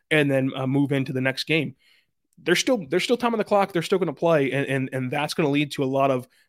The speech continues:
gritty, gutty wins for this Thunder team. So that's important to note as well for Mark being one of the best coaches that, that, that, that the N B A has to offer. And he's not gonna get that level of credit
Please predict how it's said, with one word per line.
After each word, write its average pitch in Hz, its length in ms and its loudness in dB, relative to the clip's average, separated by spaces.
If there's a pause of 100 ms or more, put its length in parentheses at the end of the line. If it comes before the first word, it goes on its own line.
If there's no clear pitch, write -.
(200)
gritty, 160 520 4 (320)
gutty 147 460 0
wins 143 460 2
for - 120 -8
this 135 160 -2
Thunder 139 240 0
team. 131 280 -4 (2250)
So 160 160 2
that's 151 240 4
important 143 400 4
to 147 100 2
note 143 300 2
as 139 260 0
well 131 380 4
for 135 260 0
Mark 135 380 2
being 131 200 -2
one 131 120 2
of 131 40 -2
the 127 60 -2
best 131 260 0
coaches 139 380 0
that, 131 220 -2 (400)
that, 147 160 -6
that, - 200 0
that 147 120 -8
the 151 100 4
N 151 100 4
B 147 120 4
A 143 80 2
has 143 180 2
to 131 160 2
offer. 139 320 2
And 135 160 0
he's 156 140 -2
not 190 180 -2
gonna 151 140 -2
get 143 220 -4
that 139 200 0
level 156 240 -4
of - 100 -8
credit 160 360 0